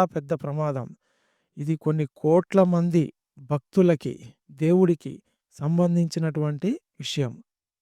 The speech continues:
దాన్ని అంత తేలిగ్గా ప్రజలు క్షమిస్తారా, మర్చిపోతారా అంటే చెప్పలేం. ఇది చాలా పెద్ద ప్రమాదం. ఓకే. రెండోది ఇప్పుడు మద్యం కేసు,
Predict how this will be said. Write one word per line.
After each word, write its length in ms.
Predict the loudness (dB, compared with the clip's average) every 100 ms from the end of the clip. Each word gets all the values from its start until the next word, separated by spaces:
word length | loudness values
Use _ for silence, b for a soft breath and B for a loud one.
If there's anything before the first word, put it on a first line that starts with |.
| _ _ _ _
దాన్ని 400 | -4 0 2 0
అంత 220 | -2 -4
తేలిగ్గా 460 | -4 0 0 2 0
ప్రజలు 420 | 0 0 2 2 2 2 -2
క్షమిస్తారా, 760 | -10 -6 -6 -4 0 2 2 0
మర్చిపోతారా 640 | -6 -12 -8 -4 -2 0 0
అంటే 160 | -2
చెప్పలేం. 500 | -4 -4 -4 -4 -6 -8 _ _ _ _ _ _ _ _ _ _ _ _ _ _ _ _ _
ఇది 120 | -14
చాలా 260 | -2 2 2
పెద్ద 240 | 2 0 -2
ప్రమాదం. 560 | -2 -4 -4 -2 -4 -6 _ _ _ _ _ _ _ _ _ _ _ _ _ _ _ -6
ఓకే. 260 | -6 -6 -18 _ _ -2
రెండోది 600 | 2 4 6 6 4 0 -2 -6 _ _ _
ఇప్పుడు 320 | -16 -4 4 6 6 4 -2 _ _ -16
మద్యం 420 | -10 -2 4 4
కేసు, 360 | 4 -2 -4